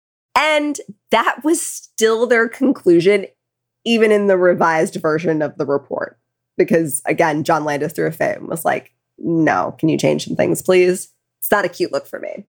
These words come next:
'cause it's shitty and terrible. Two things I feel the need to reiterate. One, the stunt was not fully rehearsed beforehand with the full level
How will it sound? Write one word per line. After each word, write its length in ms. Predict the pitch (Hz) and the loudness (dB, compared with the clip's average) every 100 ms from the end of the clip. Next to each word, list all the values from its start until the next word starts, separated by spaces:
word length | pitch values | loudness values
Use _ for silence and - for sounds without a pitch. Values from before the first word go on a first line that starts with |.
| _ _ - | _ _ -2
'cause 160 | - | 0
it's 280 | 151 - - _ - | 0 -2 -8 _ -6
shitty 340 | - 156 117 | -2 0 0
and 140 | - 143 | -2 -2
terrible. 500 | 170 110 71 - - _ _ _ _ _ - | -2 -2 -2 -6 -10 _ _ _ _ _ -2
Two 160 | 262 | 0
things 440 | 247 247 240 254 - - | 2 2 2 -2 -6 -4
I 140 | 196 190 | -2 -2
feel 500 | - - 254 269 262 | -4 -2 2 4 2
the 80 | 254 | 2
need 220 | 247 240 | 0 0
to 120 | 262 | 0
reiterate. 760 | 208 196 196 220 285 - - - _ _ _ | 2 4 4 2 2 -2 -6 -12 _ _ _
One, 400 | 180 180 220 285 - | 2 2 0 -4 -4
the 80 | |
stunt 300 | 214 202 202 | -2 0 -2
was 120 | 208 196 | -4 -2
not 180 | 196 | -2
fully 240 | - 185 185 | -2 0 0
rehearsed 460 | 180 180 185 - | 0 0 -2 -4
beforehand 800 | 190 - 170 165 170 165 226 277 - | -10 -2 0 2 0 0 -2 -4 -2
with 160 | 175 | -2
the 80 | - | -4
full 240 | - 175 165 | 0 0 2
level 380 | 160 160 156 | 2 2 2